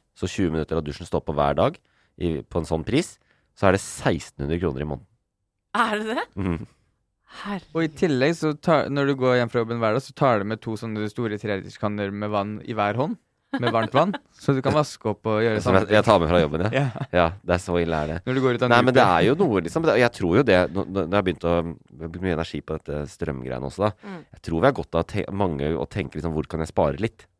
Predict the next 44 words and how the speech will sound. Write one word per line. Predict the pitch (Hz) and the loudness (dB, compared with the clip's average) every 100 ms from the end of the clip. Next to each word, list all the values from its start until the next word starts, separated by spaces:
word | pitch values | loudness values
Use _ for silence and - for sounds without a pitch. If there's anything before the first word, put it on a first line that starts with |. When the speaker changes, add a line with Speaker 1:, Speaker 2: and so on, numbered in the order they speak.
| - | -16
Speaker 2:
Ja, | 156 147 - 180 | -16 -16 -20 -18
vet | 165 | -14
du | |
hva? | 160 | -8
Speaker 1:
Fordi | - 87 78 | -4 0 0
at, | 76 - | -2 -2
eh, | 85 | -2
det | 80 - | -2 -2
er | 69 62 | -2 0
jo, | 95 | -2
problemet | 110 104 90 71 69 85 | -2 -4 -2 -2 -2 -2
her | - 65 | -2 -4
er | 64 | -4
jo | 104 | -4
også | - 76 | -6 -8
at | - | -6
det | |
er | - 57 73 - | -6 -6 -6 -8
lite | 85 71 - _ - 69 | -10 -12 -18 _ -8 -6
energi | 78 - 76 | -6 -6 -6
nå, | 123 | -6
så | 120 95 | -6 -4
vi | 95 | -2
må | 85 76 | -2 -4
på | - | -4
en | 95 | -4
måte | 90 | -4
spare. | 85 - 92 71 65 120 - - - - _ | -8 -2 0 2 0 -2 -6 -20 -20 -20 _
Og | 92 | 0
da | 101 | 2
har | 82 | 4
du | 82 | 2
de | 92 | 0
motherfuckerne, | 95 87 80 65 80 78 - 101 - 135 143 | -2 -4 -6 -6 -4 -4 -4 -6 -4 -4 -4
jeg | 95 | -6
vet | - | -6
ikke | - | -8
om | 82 | -6
dere | 95 | -4
har | 101 | -6
fått | - | -4
med | 85 | -2
dere | 92 | 0
de, | 104 143 | 0 -4